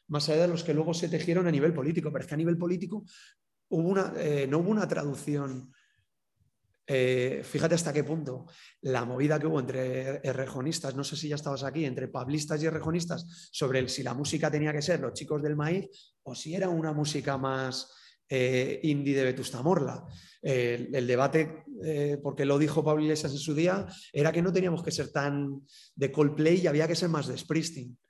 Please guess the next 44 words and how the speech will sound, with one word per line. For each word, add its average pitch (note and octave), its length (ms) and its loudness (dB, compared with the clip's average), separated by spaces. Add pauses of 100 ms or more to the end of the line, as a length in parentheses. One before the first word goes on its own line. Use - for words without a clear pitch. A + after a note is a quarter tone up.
(440)
Es B2 100 -12
decir, B2 180 -6
fíjate D3+ 240 2
cómo E3+ 160 4
estaban C3+ 340 0
las A#2 160 -6
cosas. A2+ 420 -12
No C3 100 -10
tenían D#3+ 260 2
nada D#3+ 140 2
que D#3 80 2
ver E3 80 0
con E3+ 100 2
lo C#3+ 60 2
que C3 60 -4
estaba B2+ 220 -6
pasando B2+ 340 -12
aquí. B2 200 -16 (240)
Porque C3 220 -4
pasaban E3 340 2
cosas, F#3 460 -2 (300)
lo C3+ 120 -4
que B2+ 60 -6
pasa E3 200 0
que D#3+ 120 -2
creo F3 180 2
que D#3 80 0
no D3+ 60 0
se D#3+ 120 0
les E3+ 120 0
prestó E3+ 320 -2
atención E3+ 760 -4
y D3 60 -8
entonces, B2 240 -6
claro, C3+ 240 -6
terminaron C3+ 480 -6
yéndose. D3 420 -4 (300)
La D3 120 4
ventana E3 340 6
de F3 80 2
cambio F3 240 2
desapareció C#3+ 500 -4
muy C3 100 -4
rápido. B2 360 -6